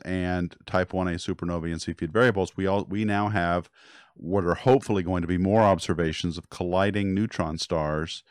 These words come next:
and me-, and their consequent, their consequential gravitational waves.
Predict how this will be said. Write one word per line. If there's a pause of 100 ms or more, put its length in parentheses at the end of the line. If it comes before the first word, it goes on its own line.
(300)
and
me-,
and
their
consequent, (260)
their (220)
consequential
gravitational
waves.